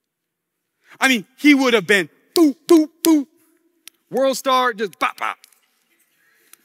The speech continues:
Viral thirty-second knockout, boom.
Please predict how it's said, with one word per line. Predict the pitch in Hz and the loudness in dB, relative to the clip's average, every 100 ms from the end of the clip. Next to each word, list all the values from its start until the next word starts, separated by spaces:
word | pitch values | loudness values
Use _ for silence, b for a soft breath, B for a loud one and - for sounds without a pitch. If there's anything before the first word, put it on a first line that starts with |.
| 139 | -8
Viral | 196 262 247 220 | -2 -2 -2 -4
thirty-second | 294 247 277 254 247 | -4 -4 -4 -4 -4
knockout, | 262 247 262 240 - _ | -4 -4 -2 -4 -6 _
boom. | - 381 359 262 - | 4 8 8 6 2